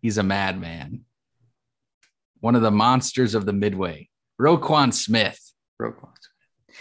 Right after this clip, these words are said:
Speaker 2: That's a good pick. I thought about him too.
Speaker 1: I think the Bears are gonna be awful.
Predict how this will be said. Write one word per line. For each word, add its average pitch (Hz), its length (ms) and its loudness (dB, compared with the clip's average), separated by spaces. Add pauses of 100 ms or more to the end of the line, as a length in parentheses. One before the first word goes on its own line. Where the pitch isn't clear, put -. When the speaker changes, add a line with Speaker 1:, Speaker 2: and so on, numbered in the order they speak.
(560)
Speaker 2:
That's - 80 -20
a 113 40 -16
good - 180 -10
pick. 104 240 -4
I 110 80 -4
thought 107 200 -2
about 98 200 -4
him 92 140 -6
too. 95 300 -6 (100)
Speaker 1:
I 117 120 -4
think 135 240 -4
the 101 80 -4
Bears 104 460 0
are 98 100 -6
gonna 95 200 -6
be 90 180 -10
awful. 151 500 -8